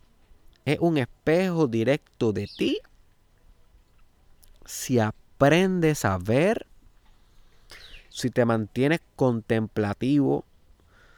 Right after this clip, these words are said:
si mantienes tu ego in check, de cuando te diga, "No hay nada que esta persona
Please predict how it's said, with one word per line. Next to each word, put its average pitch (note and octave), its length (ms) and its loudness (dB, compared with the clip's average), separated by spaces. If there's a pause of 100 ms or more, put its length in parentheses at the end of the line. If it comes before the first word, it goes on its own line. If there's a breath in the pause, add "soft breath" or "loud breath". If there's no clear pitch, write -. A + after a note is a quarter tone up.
(440 soft breath)
si - 220 -2
mantienes C3 520 2 (120)
tu C#3+ 180 6
ego D3+ 360 6
in A#2+ 300 0
check, - 480 -2 (3500)
de G#2+ 140 -2
cuando G#2+ 320 0
te G#2 160 -4
diga, A#2 320 0
"No G2+ 160 -2
hay A2 180 -2
nada G2+ 520 0
que G#2 80 -8
esta G2 260 -4
persona G2 640 -6